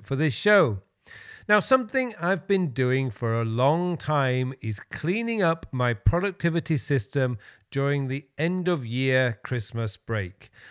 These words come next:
I've found it's the best time of the year to do this, as there are very few new inputs coming in.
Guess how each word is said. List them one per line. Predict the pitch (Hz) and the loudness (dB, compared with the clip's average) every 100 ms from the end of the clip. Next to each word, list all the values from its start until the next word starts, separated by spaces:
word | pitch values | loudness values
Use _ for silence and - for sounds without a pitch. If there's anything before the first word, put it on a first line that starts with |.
| 147 | -2
I've | 170 214 - | 2 2 0
found | - 220 226 214 - | 0 2 2 -2 -6
it's | 202 175 - | -10 -12 -2
the | 220 | -2
best | 180 _ 190 180 - - | -2 _ 0 0 -2 -10
time | - 175 170 165 151 | -6 2 2 2 0
of | 120 | -2
the | 131 | -4
year | 131 190 220 175 139 | -2 2 6 8 6
to | - 123 | 4 -4
do | 104 247 233 | -2 0 4
this, | 151 143 - - - - | 6 4 2 -8 -14 -2
as | 151 165 | 0 2
there | 156 | 4
are | 151 | 4
very | 127 131 175 190 185 | 2 2 4 4 0
few | - 175 170 165 151 | 0 4 6 4 2
new | 135 160 220 233 214 - - | 0 2 2 4 2 0 -2
inputs | 202 202 - 127 143 - - | -2 -4 -2 -2 -2 -10 -8
coming | - 120 117 160 | -2 0 0 2
in. | 190 101 | 2 0